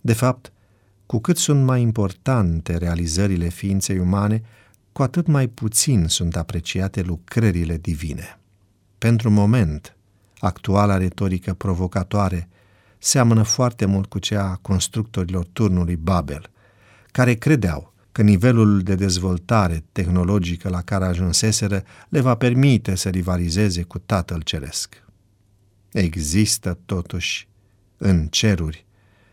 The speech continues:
un Dumnezeu, chiar dacă lumea îi reneagă puterea creatoare. El este acolo, gata să intervină în viețile oamenilor când aceștia se ridică împotriva autorității sale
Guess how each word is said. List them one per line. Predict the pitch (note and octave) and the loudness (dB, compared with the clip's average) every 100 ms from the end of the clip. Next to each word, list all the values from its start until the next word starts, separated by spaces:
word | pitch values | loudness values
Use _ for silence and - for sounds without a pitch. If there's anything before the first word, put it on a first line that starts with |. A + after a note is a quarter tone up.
| _ _ - | _ _ 2
un | A#2+ A#2+ G#2 | 6 8 8
Dumnezeu, | F#2+ F2 D#2+ - D2+ C2+ - _ _ _ _ - | 6 4 2 -2 -4 -6 -14 _ _ _ _ -4
chiar | D3 A2+ | 0 2
dacă | F2+ F2 F2+ | 2 0 -2
lumea | D#2+ F2+ G#2 F#2 E2+ - | 0 4 4 4 0 -2
îi | G2+ F2 | 0 2
reneagă | D#2+ D#2 F2+ G#2 A2 A2+ | 0 0 2 2 0 -2
puterea | A2+ F#2+ G2+ G2 G2 | -6 -6 -2 -2 -4
creatoare. | - F#2 F2 - C#2 - - _ _ _ _ _ _ - | -6 -6 -6 -8 -8 -10 -18 _ _ _ _ _ _ 0
El | B2+ D#3 | 4 4
este | C#3 - | 4 2
acolo, | A#2+ A2+ - G#2+ G2 F#2 F2+ | 0 -2 0 0 2 -2 -2
gata | A2+ B2 B2+ C3+ | 0 0 0 -2
să | - | -2
intervină | B2 A#2+ A#2 G#2+ A2 G#2+ | -2 -2 -2 0 0 2
în | G#2 | 0
viețile | F2+ F2+ B2+ - A2 G#2 | -2 -2 -2 -2 -2 0
oamenilor | G2+ G#2 G2+ F#2 F#2+ F2+ _ _ _ - | 0 2 0 0 -4 -6 _ _ _ -2
când | A#2+ G#2+ | 4 4
aceștia | G2+ - B2+ - A#2 G2+ | 4 0 -2 -2 -2 0
se | - | 0
ridică | G2+ F#2+ G#2 A2 A2 F#2+ - _ _ | -2 -2 -2 -4 -4 -6 -8 _ _
împotriva | G#2 G2+ G2 F#2 A#2 G#2+ | 0 2 2 0 0 0
autorității | F#2+ - F#2 F2 F#2 - E2+ | -2 -4 -6 -4 -6 -6 -6
sale | - F#2 F#2 G#2+ | -6 -4 -6 -8